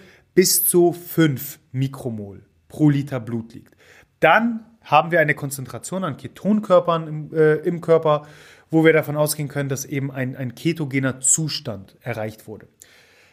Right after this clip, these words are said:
Der allerentscheidendste Aspekt, und keep it simple, stupid, ist das Weglassen von Kohlenhydraten. Das heißt, irgendwo als Obergrenze gelten dreißig bis fünfzig Gramm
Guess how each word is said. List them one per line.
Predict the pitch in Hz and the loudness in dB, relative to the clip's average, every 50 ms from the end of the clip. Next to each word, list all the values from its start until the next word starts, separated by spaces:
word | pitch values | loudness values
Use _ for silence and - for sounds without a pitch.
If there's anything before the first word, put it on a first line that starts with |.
| _ _ | _ _
Der | - 160 139 - - - | 4 4 4 4 4 4
allerentscheidendste | 180 214 226 226 226 214 - - - - 170 147 - - 151 151 156 165 165 160 - - 151 135 | 4 6 6 6 4 4 2 -4 -10 -8 -6 -4 -2 2 4 4 4 4 2 -2 -4 -4 -4 -4
Aspekt, | 127 - - - - 180 180 185 185 - - - | -4 -4 -4 0 4 4 4 4 2 -2 -12 -8
und | 165 143 135 131 123 127 - _ _ _ _ _ _ _ _ _ _ _ _ _ _ _ _ _ _ - | -4 -2 -2 -2 -4 -6 -10 _ _ _ _ _ _ _ _ _ _ _ _ _ _ _ _ _ _ -8
keep | - 185 - - | -6 -4 -2 0
it | 143 - | 0 0
simple, | - - 185 175 165 175 175 170 | 0 -2 -4 -4 -4 -4 -6 -6
stupid, | 170 - - 180 175 170 170 165 165 165 - - _ _ _ _ _ _ _ _ | -6 -4 -2 -2 -2 -2 -2 -4 -4 -4 -8 -14 _ _ _ _ _ _ _ _
ist | - 175 180 - - - - | 4 6 6 4 2 -2 -2
das | 151 127 - | -2 0 2
Weglassen | 127 147 143 143 143 135 127 - 131 | 4 2 2 2 0 -2 -2 -4 -4
von | 135 131 120 | -6 -8 -8
Kohlenhydraten. | - - 131 123 117 113 113 101 98 101 - 123 | -4 -2 -2 -2 -2 -4 -6 -12 -16 -14 -10 -8
Das | 131 123 - | -8 -2 2
heißt, | 156 156 156 151 - - - | 4 4 4 2 0 -2 2
irgendwo | 180 175 185 185 185 165 165 165 | 4 6 6 4 4 0 0 2
als | 147 143 135 139 - - | 2 2 2 0 -2 -4
Obergrenze | 196 190 180 180 160 156 156 170 165 165 - - 147 | 0 4 4 4 4 4 2 0 0 0 -2 -2 -2
gelten | 131 143 147 156 160 156 160 151 135 | 2 4 6 6 4 4 0 -8 -8
dreißig | 147 131 131 135 147 156 151 156 139 147 | -4 0 2 4 4 4 2 -2 -6 -8
bis | - 131 - - | -10 -12 -12 -8
fünfzig | - - 151 151 143 - - - 113 - - - | -4 -4 -2 -2 -4 -6 -8 -10 -12 -12 -10 -6
Gramm | - 127 110 131 - 180 214 233 226 - - - _ | -4 0 4 4 4 6 4 2 -2 -4 -8 -16 _